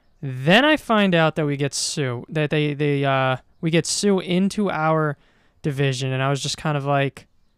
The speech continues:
"Great." I was just like, "This is, of course this would happen."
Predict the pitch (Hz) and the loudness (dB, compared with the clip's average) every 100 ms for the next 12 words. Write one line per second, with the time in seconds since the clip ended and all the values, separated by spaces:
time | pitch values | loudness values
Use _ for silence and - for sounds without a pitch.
0 | _ _ _ _ _ _ _ _ - - | _ _ _ _ _ _ _ _ -10 -10
1 | - _ _ _ _ _ _ 156 143 139 | -10 _ _ _ _ _ _ -6 -4 -4
2 | 143 - 156 165 151 143 135 139 143 - | -4 -4 -4 -4 -6 -8 -8 -6 -6 -8
3 | - 240 - 139 - 139 - 127 123 135 | -2 -2 0 -6 -6 -8 -6 -8 -6 -6
4 | 127 | -6